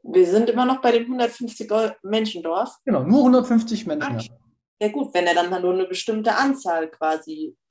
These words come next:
Speaker 1: produzieren würde und das dann unter den Leuten aufteilen würde.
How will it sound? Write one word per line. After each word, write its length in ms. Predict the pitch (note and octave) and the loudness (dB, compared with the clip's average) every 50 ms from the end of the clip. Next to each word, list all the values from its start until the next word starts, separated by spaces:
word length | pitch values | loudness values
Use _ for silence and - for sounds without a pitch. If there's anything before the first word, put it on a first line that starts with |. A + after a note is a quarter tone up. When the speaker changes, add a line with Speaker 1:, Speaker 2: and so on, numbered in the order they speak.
| _ _ | _ _
Speaker 1:
produzieren 560 | - - - D#3 D#3 C#3+ - - E3 E3 D#3+ | -16 -12 -12 -12 -12 -10 -6 -4 -4 -2 -2
würde 220 | D#3 D#3+ D#3 D#3+ D#3 | -2 -2 0 0 0
und 120 | D#3+ - | 0 -2
das 180 | D#3+ D#3+ - - | -6 -4 -4 -6
dann 120 | F3 E3+ | -6 -6
unter 180 | F3 F3 F#3+ F3+ | -6 -4 -6 -6
den 120 | E3+ F3 | -4 -2
Leuten 260 | F3 F#3 F#3+ F#3+ G3+ | -2 -2 -2 -2 -2
aufteilen 640 | - - A3+ A#3+ A#3+ - - - D#3 D3+ D3 D3 C#3+ | -2 0 0 -2 -2 -6 -8 -8 -8 -8 -10 -10 -10
würde. 340 | C#3+ C#3+ - D#3 - - | -10 -10 -10 -12 -14 -16